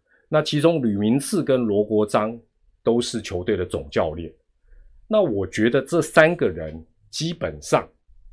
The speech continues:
可能性，虽然大家觉得这个吴汉林，吼，很多人都是认吴，都认为是吴富连，吼，但我觉得几率也都不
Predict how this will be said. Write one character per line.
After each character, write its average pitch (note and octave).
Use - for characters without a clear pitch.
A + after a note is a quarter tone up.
可 G2+
能 G2+
性， A2+
虽 -
然 C#3
大 C#3
家 C3
觉 G#2
得 G2+
这 -
个 F#2+
吴 G2+
汉 A2
林， D#2
吼， D#2+
很 F2
多 D#3
人 D#3+
都 D#3
是 D#3
认 D3
吴， A2
都 C#3+
认 C#3
为 G#2+
是 -
吴 F#2
富 F#2+
连， C2+
吼， D#2
但 F3
我 F2
觉 G#2
得 G#2
几 C#3
率 C3
也 D#2
都 G#2
不 A#2